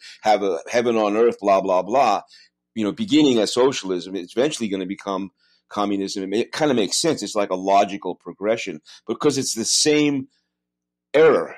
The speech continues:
at the beginning. Because the, the, the basic, I mean, basic tenet, I think that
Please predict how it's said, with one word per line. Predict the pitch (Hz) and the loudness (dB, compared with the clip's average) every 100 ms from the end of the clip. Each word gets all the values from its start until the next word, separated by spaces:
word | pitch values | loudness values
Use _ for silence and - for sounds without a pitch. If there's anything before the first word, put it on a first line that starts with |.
| _ | _
at | - | -14
the | 113 | -10
beginning. | 95 104 147 131 82 - _ _ _ _ _ _ | -6 0 2 2 -2 -12 _ _ _ _ _ _
Because | - 107 110 95 | -8 0 0 0
the, | 101 95 - | -6 -6 -6
the, | 104 - - | -6 -6 -6
the | 104 | -6
basic, | 87 127 160 - 117 - _ _ _ _ _ _ _ _ _ - | -2 0 2 2 -2 -4 _ _ _ _ _ _ _ _ _ -10
I | 98 | -6
mean, | 95 | -2
basic | 120 123 107 - | -2 -2 -4 -8
tenet, | - 120 117 | -4 -2 -2
I | 87 | -4
think | - 113 - | -6 -10 -4
that | 98 92 | -6 -6